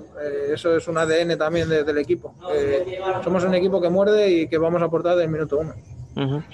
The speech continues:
Speaker 2: Bueno, tenemos que ir acabando porque, como decía antes, eh, estáis a escasas horas de, de jugar y tampoco podemos perder mucho, podemos hacerte perder mucho más tiempo.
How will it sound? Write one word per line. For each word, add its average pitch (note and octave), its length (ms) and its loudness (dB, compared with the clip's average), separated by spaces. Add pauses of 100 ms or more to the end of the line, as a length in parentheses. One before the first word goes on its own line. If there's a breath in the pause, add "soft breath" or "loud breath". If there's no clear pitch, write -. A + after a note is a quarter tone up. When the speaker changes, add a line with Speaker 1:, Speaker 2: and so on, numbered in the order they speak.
(320 loud breath)
Speaker 2:
Bueno, C#3 180 2
tenemos C3+ 280 0
que D3+ 80 -4
ir C#3+ 60 2
acabando C#3+ 400 2
porque, B2 240 -2
como A2 200 -2
decía B2 280 -2
antes, B2 340 -2
eh, A2 600 -4 (260)
estáis C3 340 -2
a C3 180 2
escasas C3 420 -2
horas C3 340 0
de, B2+ 400 0
de B2+ 100 0
jugar C3 400 -2
y B2 40 -4
tampoco B2+ 340 -4
podemos B2+ 300 -2
perder A#2+ 320 0
mucho, B2 760 -4
podemos D3+ 240 0
hacerte E3 280 0
perder D3+ 220 2
mucho D3 220 0
más D#3+ 160 0
tiempo. D#3 280 0